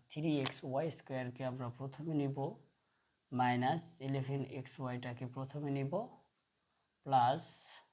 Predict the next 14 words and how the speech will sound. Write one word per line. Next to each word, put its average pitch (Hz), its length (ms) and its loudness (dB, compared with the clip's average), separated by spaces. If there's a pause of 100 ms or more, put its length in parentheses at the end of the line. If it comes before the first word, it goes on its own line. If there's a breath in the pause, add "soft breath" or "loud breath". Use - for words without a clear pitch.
(200)
থ্রি 143 200 0 (140)
এক্স, - 200 -10
আহ, 135 540 -4
সরি, 123 300 -4
সিক্স - 360 -4
ওয়াই 131 260 0
স্কয়ারকে 123 440 -6
শেষে 127 320 -6
নিব। 95 200 -10 (760 soft breath)
অর্থাৎ 135 240 -2
সাজিয়ে 135 300 2
নিব 139 240 4
এভাবে, 131 360 2 (920)
সিক্স 151 320 2